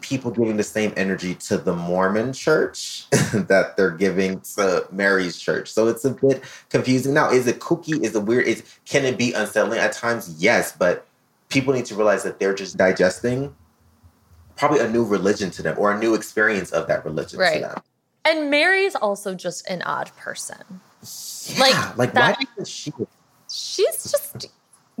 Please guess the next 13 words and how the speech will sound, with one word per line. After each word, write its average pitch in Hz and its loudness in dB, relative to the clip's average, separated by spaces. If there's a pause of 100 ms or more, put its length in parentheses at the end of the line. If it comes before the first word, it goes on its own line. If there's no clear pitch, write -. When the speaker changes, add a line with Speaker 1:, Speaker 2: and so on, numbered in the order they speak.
Speaker 2:
giving. 170 0 (140)
Speaker 1:
She, - -2 (180)
exactly. 95 2
That's 110 4
the 175 4
perfect 131 0
word. 80 2 (260)
She 147 0
is 120 -2
just - -2 (500)
giving. 80 0
But 165 4
I, 214 4